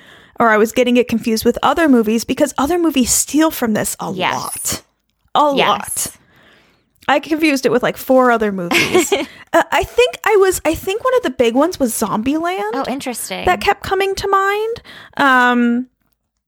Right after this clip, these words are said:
Speaker 1: I think that's the big one that I kept thinking
Speaker 2: Mm-hmm.
Speaker 1: about. Um, I know there's another zombie movie where they use Christmas lights, um, to let them know they're there. I'm fairly sure there's at least one other one.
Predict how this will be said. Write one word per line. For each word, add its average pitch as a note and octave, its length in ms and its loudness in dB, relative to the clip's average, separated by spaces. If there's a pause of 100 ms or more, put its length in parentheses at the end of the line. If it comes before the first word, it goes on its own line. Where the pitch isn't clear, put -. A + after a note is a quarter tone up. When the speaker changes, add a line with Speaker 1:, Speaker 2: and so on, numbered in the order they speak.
(260)
Speaker 1:
I C#4 100 0
think F#4 220 -4
that's G#4+ 220 2
the - 80 0
big A#3 300 0
one - 300 -8 (160)
that A#3+ 160 2
I G#3+ 100 4
kept - 280 -8
thinking G#3+ 240 -8
Speaker 2:
Mm-hmm. - 80 -8
Speaker 1:
about. G2 440 -8 (460)
Um, C4 340 2
I C4+ 100 4
know D#4 220 2
there's G4+ 200 2
another C#4 500 2
zombie A#3+ 380 2
movie A#3 320 0
where A3 160 2
they G#3+ 100 -2
use G3+ 240 -6
Christmas C#4 540 -2
lights, B3+ 640 0 (640)
um, A#3+ 960 0
to - 140 -2
let A#3 220 0
them B3 140 2
know A#3+ 140 2
they're A#3 160 4
there. A3+ 460 0 (120)
I'm A3+ 100 -10
fairly A#3+ 500 2
sure G3+ 540 -2 (160)
there's A3 200 0
at - 100 -4
least - 280 -8
one G#3 200 -4
other E3 220 -6
one. E3+ 400 -4